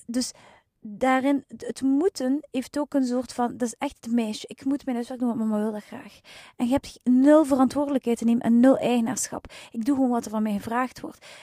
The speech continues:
Dat is ergens ook een zeer makkelijke, comfortabele plek om te zitten. "Ik luister gewoon naar de regeltjes en ik doe dat." That's not why God put you on this earth. Zeker als volwassen vrouw is het, moet je niet meer zo gaan zetten en gewoon, "Ik doe, ik doe wat ik moet."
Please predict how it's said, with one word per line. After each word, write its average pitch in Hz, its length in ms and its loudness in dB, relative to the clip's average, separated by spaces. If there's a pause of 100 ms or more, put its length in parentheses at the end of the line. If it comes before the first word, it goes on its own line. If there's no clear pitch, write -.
(140)
Dat 247 100 -2
is 226 60 -8
ergens 302 320 0
ook 277 100 -2
een 254 120 2
zeer 240 260 2
makkelijke, 240 680 2
comfortabele 233 680 -2
plek 220 240 -4
om 214 120 -4
te 214 100 -6
zitten. 262 380 -2 (240)
"Ik - 200 -6
luister 226 340 -2
gewoon 214 160 -4
naar 202 100 -6
de 196 60 -10
regeltjes 202 380 -10
en 190 80 -4
ik 185 120 -8
doe 214 120 -4
dat." - 160 -10 (340)
That's - 240 -4
not 240 360 6
why 214 220 -2
God 214 220 0 (180)
put - 180 0
you 226 200 4
on 208 80 8
this 208 180 4
earth. - 320 -4 (380)
Zeker 254 400 0
als 262 140 2
volwassen 240 520 2
vrouw 220 420 4 (400)
is 247 160 -2
het, 247 100 -6 (280)
moet 262 300 8
je 302 100 10
niet 240 200 10
meer 220 160 6
zo 220 420 8 (100)
gaan - 300 -2
zetten 226 280 0
en 226 60 0
gewoon, 220 220 0
"Ik 220 180 -4
doe, - 120 -6
ik 214 160 -6
doe 233 100 0
wat 233 140 2
ik - 120 -14
moet." 247 400 2